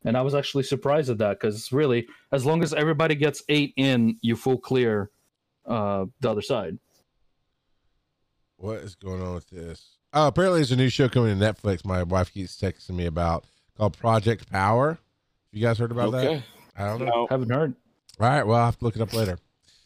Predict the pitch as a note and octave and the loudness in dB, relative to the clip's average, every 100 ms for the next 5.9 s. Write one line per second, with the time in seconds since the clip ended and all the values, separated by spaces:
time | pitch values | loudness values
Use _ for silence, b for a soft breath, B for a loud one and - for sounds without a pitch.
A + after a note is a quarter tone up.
0 | _ _ _ _ _ G#2 F#2+ F#2+ G2 G2+ | _ _ _ _ _ 0 2 2 2 4
1 | G2 F#2+ A2 C#3 C3 G2+ D3 E3 D#3 D3+ | 2 0 2 2 2 2 2 4 4 4
2 | D3+ C#3 - B2+ C3 B2+ B2+ B2+ B2 A#2+ | 2 0 -2 2 2 4 2 4 2 0
3 | - - - - A#2 A#2+ A2+ - _ _ | -4 -12 -4 2 4 4 0 -4 _ _
4 | _ - G#2+ - A#2+ B2 B2+ A2+ A2+ A2+ | _ -4 -2 2 2 2 0 0 0 2
5 | A2+ - B2 - G2+ G#2 A2 A#2 A#2 | 0 2 0 0 -2 2 2 2 -2